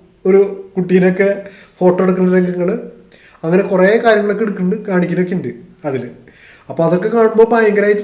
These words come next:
തോന്നുമായിരുന്നു. എങ്കിലും ഫോൺ ഇറങ്ങിയപ്പോൾ മലയാളം വീഡിയോസിലും മുഴുവനും ആ ഫോണിനെ കുറിച്ച് മോശമായ അഭിപ്രായം തന്നെയാണ്. ഒരു വീഡിയോ പോലും ഞാൻ കണ്ടതിൽ നന്നായിട്ട് പറഞ്ഞിട്ടില്ല.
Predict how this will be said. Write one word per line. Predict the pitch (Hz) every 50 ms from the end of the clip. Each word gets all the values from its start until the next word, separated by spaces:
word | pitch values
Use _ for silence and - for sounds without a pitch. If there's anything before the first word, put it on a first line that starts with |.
| 220 240
തോന്നുമായിരുന്നു. | 220 208 196 190 185 185 180 180 175 180 180 175 185 196 214 - - - - - 180 165
എങ്കിലും | 160 147 131 131 127 131 147 165 165 - - - - - - _ _ -
ഫോൺ | 143 143 151 160 185 233 247
ഇറങ്ങിയപ്പോൾ | 233 226 202 180 165 151 - - 139 139 139 160 - - - - - - - - _ _ - 143 147
മലയാളം | 151 156 160 170 175 175 175 180 185 208 226 233 247
വീഡിയോസിലും | 247 220 185 185 180 175 165 170 - 165 165 175 185 185
മുഴുവനും | 180 160 151 147 147 143 139 143 151 156 190 175 175 156
ആ | 175 208 208
ഫോണിനെ | - 190 175 170 175 190 233 214 190
കുറിച്ച് | 170 156 151 156 - 170 170 185 170
മോശമായ | 143 143 147 147 - 185 185 196 180 160 151 160 170 160
അഭിപ്രായം | 143 156 143 131 123 127 123 127
തന്നെയാണ്. | 127 123 135 147 190 226
ഒരു | 233 233 226 185 180
വീഡിയോ | 185 185 180 202 220 196 175
പോലും | 156 151 147 165 175 165 - - - - _ - 160
ഞാൻ | 160 175 175
കണ്ടതിൽ | 170 151 151 135 120 120 120 - - - - _ _ _ _ _ _ -
നന്നായിട്ട് | 160 151 156 151 143 123 147 151
പറഞ്ഞിട്ടില്ല. | 156 139 120 117 117 113 110